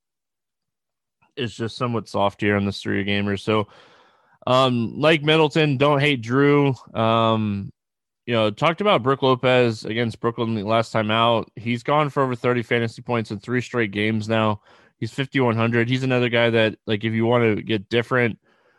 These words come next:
um, I don't hate him. Same kinda with, like, DiVincenzo. I don't hate him as well. This is definitely the game that I'll probably have the most exposure to on this slate.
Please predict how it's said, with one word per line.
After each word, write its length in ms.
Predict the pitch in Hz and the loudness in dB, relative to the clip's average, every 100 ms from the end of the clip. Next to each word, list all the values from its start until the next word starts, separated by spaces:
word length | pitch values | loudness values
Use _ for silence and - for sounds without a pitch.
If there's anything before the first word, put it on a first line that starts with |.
| _ | _
um, 540 | - 98 98 98 98 - - | -4 0 2 0 -4 -10 -4
I 80 | 120 | -2
don't 160 | 113 | 0
hate 180 | 117 113 | 0 0
him. 300 | 117 110 110 | 2 2 0
Same 240 | - 170 | 0 0
kinda 300 | 175 175 165 | 0 0 2
with, 260 | 151 117 - | 2 0 0
like, 240 | 110 107 - | 0 0 -4
DiVincenzo. 960 | 120 120 123 110 110 117 117 120 120 117 - _ _ _ _ _ _ _ _ _ _ _ _ _ - | -4 -4 -2 -4 -2 -2 0 0 0 -2 -10 _ _ _ _ _ _ _ _ _ _ _ _ _ -2
I 80 | 117 | 2
don't 220 | 135 113 | 2 2
hate 200 | 120 120 | 0 2
him 300 | 120 117 113 | 2 0 0
as 240 | 110 101 | -2 0
well. 400 | 107 113 110 110 _ _ _ _ _ _ | 2 4 2 0 _ _ _ _ _ _
This 160 | 135 147 | -8 -6
is 140 | 131 | 0
definitely 380 | 147 143 151 143 | 0 2 2 2
the 80 | 117 | 2
game 300 | 127 131 123 | 2 2 2
that 120 | 113 | 2
I'll 120 | 110 | 2
probably 340 | 127 117 117 | 2 2 2
have 140 | 120 110 | 2 0
the 60 | |
most 320 | 104 107 120 131 | -2 0 -2 -4
exposure 480 | - 120 113 110 | -6 0 0 0
to 200 | 110 120 | 0 2
on 120 | 110 110 | 2 2
this 140 | 104 | -2
slate. 420 | - 113 110 - | 0 2 2 0